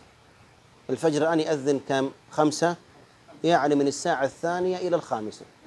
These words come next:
هذا وقت السحر. ثلث الليل، إيش؟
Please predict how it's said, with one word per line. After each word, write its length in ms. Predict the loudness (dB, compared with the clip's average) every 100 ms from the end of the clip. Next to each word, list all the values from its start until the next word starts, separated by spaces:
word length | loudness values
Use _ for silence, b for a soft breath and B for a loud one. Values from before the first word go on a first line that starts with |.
| -20 -20 _ _ -20 -20 _
هذا 180 | 2 4
وقت 200 | 4 2
السحر. 400 | -2 -2 -2 -6 -8 -20 _ _ _ -20 -2
ثلث 300 | 0 0 2
الليل، 260 | 4 4 6
إيش؟ 260 | 4 2